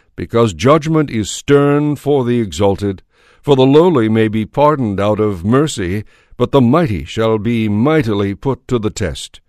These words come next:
For the Lord of all shows no partiality, nor does he fear greatness,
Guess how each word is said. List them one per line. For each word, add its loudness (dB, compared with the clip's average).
For -8
the 2
Lord 6
of 0
all 0
shows 2
no 0
partiality, -2
nor 2
does 2
he -2
fear 0
greatness, -4